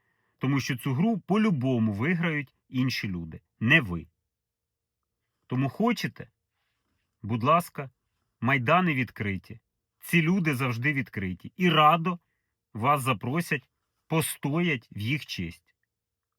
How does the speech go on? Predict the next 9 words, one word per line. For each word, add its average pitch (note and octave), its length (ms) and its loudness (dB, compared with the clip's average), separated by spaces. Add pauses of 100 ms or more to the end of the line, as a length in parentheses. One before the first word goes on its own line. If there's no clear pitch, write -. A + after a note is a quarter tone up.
(180)
Але A#2+ 480 0 (380)
будьте D#3+ 240 -2
готовими G#2 600 0
до G2+ 140 -6
того, G3 440 -4 (680)
що A2+ 540 -4 (720)
вас - 400 2 (200)
знову D#3 540 2
обманять. G2 680 -4